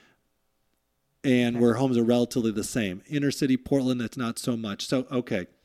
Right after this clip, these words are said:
Speaker 1: But for the whole market, I think it's useful to talk about. Price per square foot is up two point nine percent May over April. And it's down seven point six percent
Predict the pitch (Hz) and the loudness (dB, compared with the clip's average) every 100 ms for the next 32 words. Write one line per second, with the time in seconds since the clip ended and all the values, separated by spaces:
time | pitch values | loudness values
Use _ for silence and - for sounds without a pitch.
0 | _ - - 143 143 147 143 165 196 180 | _ -20 -4 -4 -2 -2 -2 0 -2 0
1 | 190 202 101 98 - _ _ 120 113 123 | -2 -2 -4 -8 -12 _ _ -4 -2 -2
2 | 117 127 123 139 110 - 110 104 92 95 | 0 2 0 -2 -6 -6 -6 -6 -8 -8
3 | 92 _ _ - - _ _ _ _ - | -10 _ _ -20 -20 _ _ _ _ 0
4 | 165 165 147 - 160 135 - 170 123 - | 0 0 -6 -2 0 0 0 0 0 -2
5 | - _ _ _ _ _ _ _ _ 127 | -12 _ _ _ _ _ _ _ _ 2
6 | 117 131 - _ - 202 196 175 160 139 | 2 0 -4 _ -2 -2 -2 -2 -2 -2
7 | 135 139 139 117 127 110 113 131 - _ | -4 -2 -4 -2 -2 0 -4 -8 -14 _
8 | _ 113 117 123 127 131 135 120 117 120 | _ -12 -4 0 4 4 4 2 2 0
9 | 113 101 - 82 - _ _ _ _ _ | 0 0 -2 -14 -20 _ _ _ _ _
10 | _ 117 113 - 104 98 127 180 180 104 | _ -2 -2 -2 -6 0 2 2 2 2
11 | 107 117 - - 131 135 127 135 127 - | 0 -6 -10 0 2 2 -4 -2 -2 -4
12 | - 190 175 - - 110 - 110 98 110 | -2 -2 -2 -6 -6 -6 -4 -4 -4 -6
13 | - | -14